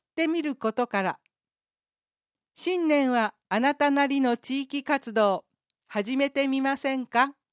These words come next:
淀川区ホームページで各地活協の活動の様子や連絡先を紹介しています。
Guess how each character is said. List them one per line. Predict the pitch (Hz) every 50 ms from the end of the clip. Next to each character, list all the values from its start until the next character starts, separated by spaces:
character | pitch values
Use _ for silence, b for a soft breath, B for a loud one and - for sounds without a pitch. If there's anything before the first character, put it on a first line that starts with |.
| _ _ _ _ _ _ _ _ _ _ _ _ _ _ _ _ _ _ _ _ _ _ _ _ _ _ _ _ _ _ _ _ _ _ _ _ _ _ _ _ _ _ _ _ _ _ _ _
淀 | 208 233 233 262 320 311
川 | 330 330 330 330 330 320
区 | 311 - 247 240 - 240
ホ | - - 269 277 277
ー | 269
ム | 269 277 254
ペ | - 269 262 254
ー | 233
ジ | - 208 180
で | 202 196 196 - _ _ _ _ _ _ _ _
各 | - 311 320 - 285 269
地 | - - -
活 | - 294 311 - - -
協 | - 262 254 247 240
の | 233 233 -
活 | - 254 - - 254 240
動 | 262 269 269 269
の | 262 254
様 | 247 247 247 247 254
子 | - - 240
や | 247 233 226 226 - _
連 | - 202 240 262 269
絡 | 294 294 285 -
先 | - 277 277 - - 254 254
を | 247 254
紹 | 254 - 269 247 240
介 | - 226 233 226 233
し | -
て | - 226 214
い | 226 214
ま | 208 208 214
す。 | - - - -